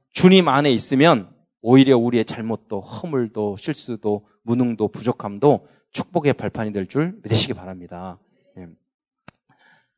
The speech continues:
그래서 하나님 떠났기 때문에 정신적인 고통, 보람, 균형이 없는 그런 무능한 삶, 육신적인 병. 근데 사실은 하나님을 떠난 이러는 건 영적인 문제거든. 그래서 인간은 이 문-, 이러한 문제를 해결하기 위해서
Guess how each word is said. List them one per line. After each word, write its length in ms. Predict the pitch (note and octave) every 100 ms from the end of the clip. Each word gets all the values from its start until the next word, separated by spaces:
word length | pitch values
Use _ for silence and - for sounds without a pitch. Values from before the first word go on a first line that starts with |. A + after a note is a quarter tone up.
| _
그래서 480 | - G3+ G3+ G#2 - _ _
하나님 360 | - F3+ E3+ C#3+
떠났기 320 | C#3+ B2+ -
때문에 240 | A2 G#2+
정신적인 520 | G#2 A#2+ A2+ A2+ A2
고통, 500 | G#2+ A2+ A2 A2 A2+ - _ _ _ _ _ -
보람, 320 | C3+ C3 A#2+
균형이 500 | - C3 C3 B2+ A#2
없는 320 | A#2 C3 A#2+
그런 200 | - A2+
무능한 420 | G#2+ B2 B2 G#2+
삶, 400 | G#2 - A2+ A2 - _ _
육신적인 460 | - - A#2 A2+ A2
병. 280 | G#2+ G#2+ G#2+ _ _ _ _ _
근데 160 | - A#3
사실은 560 | - G3+ G3+ G#3 A#3 C#4
하나님을 420 | G3+ G3 F3+ D3
떠난 380 | D3+ C#3+ C#3 B2
이러는 280 | B2+ B2+ A#2+
건 160 | A2+
영적인 420 | A2 A#2+ B2 C#3 A#2
문제거든. 400 | G2+ F#2 F2+ - _ _ _
그래서 180 | C4
인간은 400 | F#3 F#3 A3+ A3
이 140 | F3 G3+
문-, 240 | G#3+ G#3+ - _
이러한 340 | F#3+ B3+ C#4+ B3
문제를 320 | G3+ F#3 F3+
해결하기 440 | G#3+ G#3+ G3 D3
위해서 540 | C#3+ C3+ C3+ B3 D4+